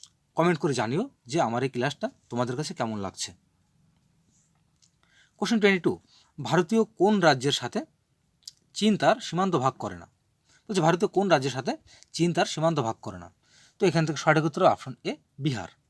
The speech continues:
অপশন এ কারেক্ট অ্যান্সার। এস-, এটা এসএসসি সিজিএল দু হাজার সতেরো সালে কোশ্চেনটি এসেছে। প্রত্যেকটি ভালো ভালো পরীক্ষায় কিন্তু কোশ্চেনগুলি এসেছে। আর কোশ্চেনের নিচে কিন্তু সেই পরীক্ষা কো-, আহ, কোন রাজ্যের পরীক্ষায় এসছে, কত সালে এসছে,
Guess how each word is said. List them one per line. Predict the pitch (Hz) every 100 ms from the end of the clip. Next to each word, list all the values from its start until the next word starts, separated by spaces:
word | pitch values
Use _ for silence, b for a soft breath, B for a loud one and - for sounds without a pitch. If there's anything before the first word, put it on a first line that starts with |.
| _ _ _ _ _ -
অপশন | - 165
এ | 220
কারেক্ট | 123 113
অ্যান্সার। | 104 92 - _ _ _ _ _ _ _ - B B
এস-, | 156 151 -
এটা | 165
এসএসসি | 156 185 175 185
সিজিএল | - 151 202 202
দু | 139
হাজার | 156
সতেরো | - 131 135
সালে | 190
কোশ্চেনটি | - - 113
এসেছে। | 104 107 b b b
প্রত্যেকটি | 220 - 262 -
ভালো | 175 147 156
ভালো | 175
পরীক্ষায় | 156 139 170 147
কিন্তু | 175
কোশ্চেনগুলি | 156 131 139 139 139
এসেছে। | - 214 - _ _ b b b _
আর | - 139
কোশ্চেনের | - 151 - 208
নিচে | 160 143 160 190
কিন্তু | 156 156 311 - b -
সেই | 139
পরীক্ষা | 131 143 143 - 160 151
কো-, | - 135
আহ, | 123 113 107 107 -
কোন | 160 156
রাজ্যের | 147 156
পরীক্ষায় | 139 151 160 143
এসছে, | - 175 185 _ _ _
কত | 139 139
সালে | 143 151
এসছে, | 147 -